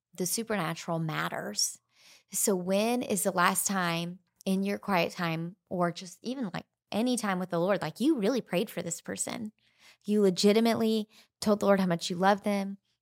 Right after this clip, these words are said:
that you know they love them. "Hey, God, do you, what word do you have?" Like, asking God for the things that you need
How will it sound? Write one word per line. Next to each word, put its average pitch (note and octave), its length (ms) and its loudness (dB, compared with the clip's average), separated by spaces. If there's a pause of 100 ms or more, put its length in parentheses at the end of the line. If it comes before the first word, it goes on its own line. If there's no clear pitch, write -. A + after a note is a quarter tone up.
that E3+ 240 2
you F3+ 140 -2
know E3 140 2
they F3+ 160 2
love G3 220 0
them. G3 340 -2
"Hey, G3 220 -2
God, F#3 380 0
do G3+ 120 -2
you, G#3+ 180 0
what G#3 300 6
word F#3+ 260 4
do G3+ 100 0
you F#3+ 80 2
have?" F3+ 300 4
Like, F#3 220 0 (300)
asking A3+ 520 6
God F3+ 380 -2
for G#3 140 -2
the G3+ 120 -2
things A#3 360 -4
that G#3+ 140 -2
you F#3 200 0
need G#3 560 2